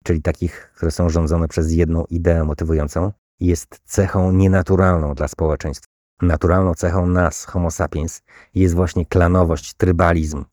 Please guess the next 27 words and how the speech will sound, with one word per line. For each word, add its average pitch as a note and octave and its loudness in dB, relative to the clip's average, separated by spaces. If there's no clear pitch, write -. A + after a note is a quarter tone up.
które F2 2
prowadzą F2 2
do F2 0
takich G2 0
patologii, E2+ 2
do D#2+ -2
takich - -8
przezroczystych E2+ 0
sufitów, F2+ -2
których, - -8
które E2+ 0
są F2+ 0
nieprzekraczalne, E2+ 0
jak D2 -4
systemy F2+ 2
honoru F2+ 4
klanowego, D#2+ 0
wymagających E2+ 0
zemsty E2 0
i D#2+ -4
wymagających E2 -2
zau-, E2+ -2
braku F2 0
zaufania F2 0
do D#2 -2
wszystkich - -4
obcych. - -6